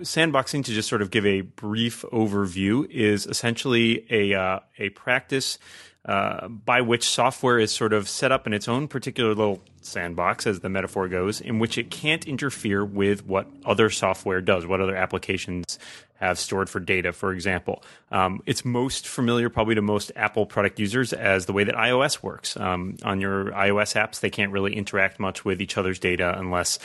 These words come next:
they're given sort of specific, uh, permissions or built into other types of software. Um, but Apple has been looking at expanding that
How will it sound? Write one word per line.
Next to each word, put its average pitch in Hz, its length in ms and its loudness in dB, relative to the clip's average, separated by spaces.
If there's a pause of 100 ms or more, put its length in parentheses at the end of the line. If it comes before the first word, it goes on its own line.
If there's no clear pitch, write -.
(280)
they're 95 140 0
given 90 260 0
sort 90 180 -2
of 85 60 0
specific, - 560 -4 (340)
uh, 95 200 0
permissions 104 580 0
or 92 140 0
built 98 300 0
into 92 580 -2
other 90 320 -2 (160)
types 98 240 0
of 95 100 -4
software. 92 540 0
Um, 90 340 -4
but 104 240 2
Apple 131 300 2
has 120 280 2
been 110 300 0
looking 113 300 2
at 104 80 4
expanding 165 560 2
that 92 340 0